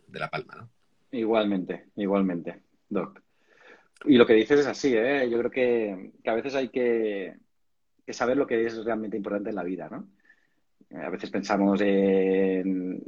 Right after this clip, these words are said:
Speaker 2: en cosas que no son realmente importantes, ¿no? Y cuando te toca algo así, te das cuenta de,
Speaker 1: Sí.
Speaker 2: de, de lo que tienes.
Speaker 1: Totalmente.
Speaker 2: Y yo creo que hay que
Speaker 1: Total-
Speaker 2: luchar por eso, ¿eh? Por ser feliz.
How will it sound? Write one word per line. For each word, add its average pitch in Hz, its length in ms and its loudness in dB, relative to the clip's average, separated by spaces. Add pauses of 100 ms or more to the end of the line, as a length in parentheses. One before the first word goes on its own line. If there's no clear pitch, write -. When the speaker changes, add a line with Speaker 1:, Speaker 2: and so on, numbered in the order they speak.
(120)
Speaker 2:
en - 140 -8
cosas 104 580 -4 (240)
que 101 120 0
no 95 180 0
son 92 580 -2 (140)
realmente 98 400 0
importantes, 90 520 -2
¿no? 90 100 -2
Y 110 40 0
cuando 104 180 0
te 98 80 2
toca 101 180 2
algo 107 180 4
así, 107 260 -4 (480)
te 110 80 2
das 98 160 2
cuenta 107 640 4
de, 101 540 -4
Speaker 1:
Sí. 85 160 -6 (280)
Speaker 2:
de, 107 320 -4
de 110 120 -4
lo 104 120 -4
que 98 100 -8
tienes. 117 520 -6 (380)
Speaker 1:
Totalmente. 95 520 -4
Speaker 2:
Y 110 80 0
yo 113 80 2
creo 123 120 4
que 147 60 6
hay 143 60 8
que - 40 8
Speaker 1:
Total- 123 80 0
Speaker 2:
luchar 127 200 -6
por 117 140 -2
eso, 117 240 -6
¿eh? 120 60 -6
Por 107 220 -6
ser 110 180 -10
feliz. 110 420 -8